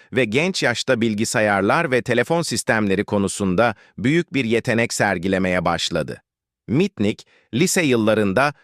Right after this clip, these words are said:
sosyal mühendislik kullanarak Los Angeles'taki bir otobüs firmasının bilet sistemine erişim sağladı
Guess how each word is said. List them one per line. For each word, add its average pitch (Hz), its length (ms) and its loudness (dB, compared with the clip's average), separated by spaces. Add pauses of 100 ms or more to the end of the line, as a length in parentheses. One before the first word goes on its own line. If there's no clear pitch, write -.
sosyal 156 540 0
mühendislik 131 680 0
kullanarak 110 680 0 (240)
Los 151 280 2
Angeles'taki 139 760 -2
bir 131 120 2
otobüs 127 560 0
firmasının 107 720 0
bilet 127 280 0
sistemine 104 500 0
erişim 117 440 0
sağladı 92 540 0